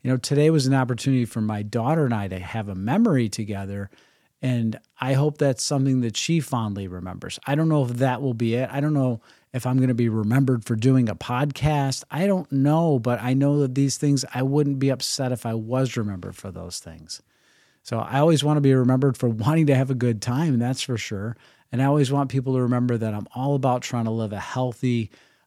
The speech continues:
uh, a healthy lifestyle, and that, that chiropractic is a super important part of that.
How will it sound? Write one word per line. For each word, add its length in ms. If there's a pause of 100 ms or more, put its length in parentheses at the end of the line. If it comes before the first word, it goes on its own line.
uh, 360
a 80
healthy 380
lifestyle, 580
and 140
that, 180 (140)
that 240
chiropractic 720
is 120
a 80
super 460
important 440
part 240
of 80
that. 280